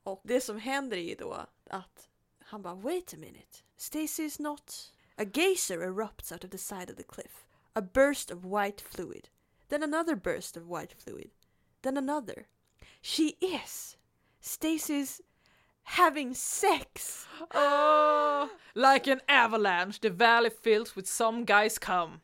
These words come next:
Speaker 1: Stacy har då sex med någon annan snubbe medan Steve fortfarande är i henne efter bara några veckor, typ. Hon har inte bara sex med en snubbe, hon har ju oskyddat
Speaker 2: Ja.
Speaker 1: sex med en okänd snubbe.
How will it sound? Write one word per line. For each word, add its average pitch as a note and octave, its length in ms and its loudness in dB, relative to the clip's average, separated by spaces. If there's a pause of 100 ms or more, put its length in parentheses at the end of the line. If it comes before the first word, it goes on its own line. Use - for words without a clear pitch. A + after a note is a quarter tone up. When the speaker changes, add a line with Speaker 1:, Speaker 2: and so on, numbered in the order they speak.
(120)
Speaker 1:
Stacy D4 440 -6
har A#3+ 80 -4
då F3+ 80 -8
sex - 500 -10
med G3+ 160 -12
någon F3+ 120 -14
annan F#3 240 -10
snubbe - 340 -14
medan G3 360 -8
Steve - 400 -12
fortfarande E3+ 540 -16 (120)
är F3 300 -8 (120)
i A#3+ 200 -12
henne G3 400 -16
efter G3 260 -8
bara F3 260 -10
några E3+ 160 -14
veckor, - 400 -16
typ. - 320 -20
Hon G#3 160 -8
har G3+ 80 -2
inte G3 120 -10
bara A3+ 160 -4
sex - 440 -12
med - 80 -20
en - 40 -20
snubbe, - 300 -20
hon F#3 160 -12
har F#3+ 100 -6
ju F3+ 120 -10 (140)
oskyddat A3 760 -10
Speaker 2:
Ja. G#3+ 320 2
Speaker 1:
sex - 340 -18 (100)
med F3+ 340 -12 (180)
en F3 160 -8
okänd F3 500 -10
snubbe. - 280 -16